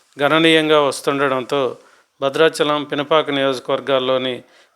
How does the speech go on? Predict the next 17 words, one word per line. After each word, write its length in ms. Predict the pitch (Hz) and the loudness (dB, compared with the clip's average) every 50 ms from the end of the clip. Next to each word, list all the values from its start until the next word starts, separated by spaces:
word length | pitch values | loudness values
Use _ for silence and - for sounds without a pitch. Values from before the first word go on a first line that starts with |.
| _ _ 139 | _ _ 0
గోదావరి 480 | 147 151 147 165 160 160 160 151 151 | 0 2 4 4 4 4 4 2 0
పరివాహక 480 | 147 - 147 139 147 147 143 143 139 123 | -2 -2 -2 -2 0 0 0 -2 -2 -4
ప్రాంతాల 500 | 127 - 143 135 135 127 - 139 127 127 | -8 -6 -4 -4 -4 -4 -4 -4 -4 -4
ప్రజలు 500 | 127 127 127 127 120 127 127 123 120 120 - _ - | -4 -2 -4 -4 -2 -4 -6 -6 -8 -10 -14 _ -8
మరోసారి 640 | 131 131 131 135 127 - - 139 131 127 123 120 117 _ _ _ _ _ _ _ _ | -6 -2 -2 -2 -2 0 0 0 0 0 -2 -6 -8 _ _ _ _ _ _ _ _
ముంపు 240 | 147 143 143 143 165 | -8 -6 -6 -6 -2
భయంతో 640 | 151 147 147 143 139 131 123 - 139 131 123 127 - - | 0 2 2 2 0 -2 -4 -2 -2 -2 -2 -4 -8 -14
బిక్కుబిక్కుమంటూ 800 | - 127 135 135 - 151 143 147 147 - 139 135 135 123 135 131 | -10 -10 -10 -8 -4 -4 -4 -4 -4 -2 -2 -2 -2 -2 -4 -4
గడుపుతున్నారు. 720 | 123 127 127 117 113 - - 120 120 120 117 110 120 - - _ _ _ - _ _ - _ _ - | -2 -2 -2 -2 -4 -12 -12 -8 -6 -6 -6 -6 -8 -14 -16 _ _ _ -20 _ _ -20 _ _ 0
ఎలాంటి 340 | 151 151 170 180 185 175 185 | 2 2 4 2 0 -2 -4
పరిస్థితులు 600 | 180 - 160 160 151 - - 156 - 156 143 139 | -4 -2 -2 -2 -2 -4 -8 -8 -8 -6 -4 -2
ఎదురైనా 640 | 135 135 135 143 147 151 143 139 143 131 123 127 - _ _ _ _ | -2 0 0 2 2 2 2 2 0 -2 -2 -4 -8 _ _ _ _
ఎదుర్కొనేందుకు 880 | 139 139 139 151 143 147 160 147 143 143 135 127 127 - - 135 - - - - _ _ _ _ _ | -4 -2 -2 -2 -2 -2 -4 -2 -2 -2 -4 -4 -6 -6 -6 -6 -6 -8 -12 -20 _ _ _ _ _
సహాయక 420 | - - 151 143 139 156 160 151 | -2 2 2 4 4 4 2 2
చర్యలను 540 | 156 151 - 156 143 139 143 135 131 127 123 | -2 -2 -2 -2 0 0 -2 -2 -2 -6 -6
ముమ్మరం 460 | 127 127 131 135 139 139 147 143 135 135 - | -6 -6 -6 -4 -2 -2 -2 -2 -4 -2 -2
చేసేందుకు 760 | 143 135 123 - 143 131 127 127 127 - - 135 127 117 | -2 -2 -2 -2 -4 -4 -4 -6 -6 -6 -4 -6 -6 -6